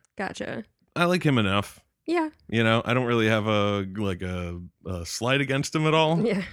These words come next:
Speaker 1: <laughs>
Speaker 2: But it's never one of those things of, like, "Oh, m-, shit, Kal Penn's in this. I gotta sit down and watch it." It's like,
Speaker 1: Mm-hmm.
Speaker 2: "Oh, hey, look, look who's in it."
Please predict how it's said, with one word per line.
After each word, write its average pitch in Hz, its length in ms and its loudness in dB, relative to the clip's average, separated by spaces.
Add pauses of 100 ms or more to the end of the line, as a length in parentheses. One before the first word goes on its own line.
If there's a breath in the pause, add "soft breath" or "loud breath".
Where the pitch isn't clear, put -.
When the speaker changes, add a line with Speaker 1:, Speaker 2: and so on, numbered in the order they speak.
Speaker 1:
<laughs> 254 300 -6
Speaker 2:
But 208 180 4
it's 98 220 -4
never 110 200 2
one 107 100 2
of 98 60 0
those 95 140 -2
things 101 180 -2
of, 92 80 -6
like, 98 120 -8 (160 loud breath)
"Oh, 233 200 -2
m-, 139 200 -4
shit, 247 360 -2
Kal 202 200 -2
Penn's 214 280 0
in 240 80 2
this. 226 160 2
I 208 80 0
gotta 208 200 2
sit 180 160 -4
down 190 140 2
and 185 100 4
watch 185 240 2
it." 143 140 0
It's 113 140 -8
like, 220 100 4
Speaker 1:
Mm-hmm. 208 180 2
Speaker 2:
"Oh, 247 180 4
hey, 202 240 6
look, 170 240 2
look 151 160 -4
who's 151 140 -4
in 143 120 2
it." 92 140 -6